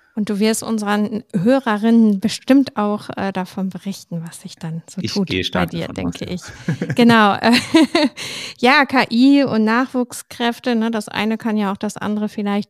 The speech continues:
Speaker 1: bedingen, ergänzen, unterstützen,
Speaker 2: Ja, genau,
Speaker 1: ne?
Speaker 2: das
Speaker 1: Wer
Speaker 2: eine
Speaker 1: weiß, wo
Speaker 2: könnte
Speaker 1: der
Speaker 2: die
Speaker 1: Weg
Speaker 2: Lösung fürs andere sein. Abs-,
Speaker 1: Genau,
Speaker 2: auf jeden Fall.
Speaker 1: genau.
Speaker 2: Auf jeden
Speaker 1: Wer
Speaker 2: Fall.
Speaker 1: weiß, wo der hin-, äh, <laughs> Weg hingeht. Und dann kommt ja auch noch die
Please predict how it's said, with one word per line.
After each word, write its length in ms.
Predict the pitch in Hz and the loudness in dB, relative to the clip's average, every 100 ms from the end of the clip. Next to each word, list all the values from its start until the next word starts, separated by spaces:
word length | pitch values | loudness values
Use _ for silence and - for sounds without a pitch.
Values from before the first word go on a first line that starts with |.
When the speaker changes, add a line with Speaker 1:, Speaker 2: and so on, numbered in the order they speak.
| _ | _
Speaker 1:
bedingen, 580 | 190 170 226 294 285 269 | -8 2 4 4 0 -2
ergänzen, 540 | 196 190 220 233 226 | -4 -2 -2 -2 -4
unterstützen, 760 | 196 190 - - 220 - - - | -6 -6 -12 -8 -10 -8 -4 0
Speaker 2:
Ja, 80 | 131 | 4
genau, 160 | 139 | 6
Speaker 1:
ne? 60 | 156 | 4
Speaker 2:
das 80 | 107 | 4
Speaker 1:
Wer 80 | 107 | 2
Speaker 2:
eine 160 | 139 | 2
Speaker 1:
weiß, 80 | 151 | 2
wo 20 | 143 | 2
Speaker 2:
könnte 180 | 156 156 | 2 4
Speaker 1:
der 0 | |
Speaker 2:
die 60 | |
Speaker 1:
Weg 80 | 143 | 4
Speaker 2:
Lösung 240 | 151 151 135 | 4 2 0
fürs 140 | 135 | 0
andere 240 | 131 131 | 2 2
sein. 180 | 113 101 | 2 0
Abs-, 220 | 101 - | -2 -2
Speaker 1:
Genau, 380 | 311 311 277 233 | 2 4 4 2
Speaker 2:
auf 40 | 208 | 0
jeden 140 | 180 | -6
Fall. 80 | - | -6
Speaker 1:
genau. 240 | 247 247 233 | -2 2 2
Speaker 2:
Auf 80 | 220 | 2
jeden 120 | 202 | 2
Speaker 1:
Wer 120 | 214 | 0
Speaker 2:
Fall. 100 | 220 | 2
Speaker 1:
weiß, 120 | 247 247 | 0 0
wo 40 | |
der 160 | 220 240 | 2 4
hin-, 280 | 233 240 | 2 0
äh, 180 | 233 226 | -2 2
<laughs> 0 | |
Weg 140 | 269 277 | 2 4
hingeht. 640 | 254 254 277 269 285 277 | 8 10 8 6 2 0
Und 140 | 220 | -4
dann 180 | 220 226 | -2 0
kommt 200 | 262 240 | 0 0
ja 140 | 220 208 | 0 -2
auch 40 | |
noch 180 | 214 214 | 0 -2
die 360 | 208 202 202 | -2 -2 -4